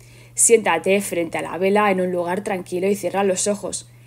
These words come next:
Visualiza una luz dorada brillante que te rodea y te llena de energía positiva y abundancia. Mientras visualizas, repite afirmaciones de abundancia, como por ejemplo,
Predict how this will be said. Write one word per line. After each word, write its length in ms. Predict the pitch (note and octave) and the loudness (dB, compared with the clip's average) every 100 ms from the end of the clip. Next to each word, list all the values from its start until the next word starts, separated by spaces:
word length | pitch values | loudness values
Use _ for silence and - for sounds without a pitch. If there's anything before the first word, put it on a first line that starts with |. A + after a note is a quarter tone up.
| - - | -16 -2
Visualiza 760 | G#3 G3 G3+ A#3 C4+ C4 - | 0 2 2 2 0 -2 -4
una 240 | G#3 G3+ D#3+ | -2 -2 0
luz 240 | F#3+ F#3 | -2 -2
dorada 420 | E3 E3 E3+ G3 | -4 -4 -2 -2
brillante 480 | F#3 F3 E3+ E3+ A3 | -2 -4 -6 -4 -4
que 120 | G#3 | -4
te 160 | - E3 | -6 -6
rodea 500 | E3+ E3 F#3 F3 - | -6 -2 0 0 -2
y 120 | A#3+ | -6
te 180 | - E3 | -2 -2
llena 300 | E3+ E3+ G3 | -2 -2 -2
de 60 | F3 | -2
energía 520 | E3 D#3+ - F3+ - | -6 -8 -4 -4 -2
positiva 560 | A#3+ - G3+ G3 A3 G#3+ | -4 -2 -2 0 2 2
y 80 | |
abundancia. 720 | E3+ D#3+ E3+ F3 E3+ - E3 - - - - - - - - - | 0 -4 -8 -6 -6 -8 -12 -12 -20 -20 -20 -20 -20 -20 -20 -12
Mientras 420 | F3+ F3+ E3+ D3+ E3+ | -2 -2 -2 -6 -6
visualizas, 800 | D#3+ D#3+ E3 G3+ G3 G#3+ - - | -6 -4 0 0 0 -4 -6 -10
repite 500 | G#3+ F3 F#3+ F#3+ B3+ | -6 -4 -4 -2 2
afirmaciones 800 | G#3+ - F3+ E3+ - E3+ E3 E3+ | 0 -2 -6 -6 -8 -6 -6 -6
de 60 | D#3 | -6
abundancia, 640 | D#3 F3+ G3 G3 D#3+ D#3 | -6 -4 -4 -6 -10 -6
como 240 | F#3+ A3+ | -2 -2
por 160 | A3 F#3 | 0 -2
ejemplo, 640 | F3+ - E3+ E3+ G#3 A3 | -4 -6 -8 -2 0 -2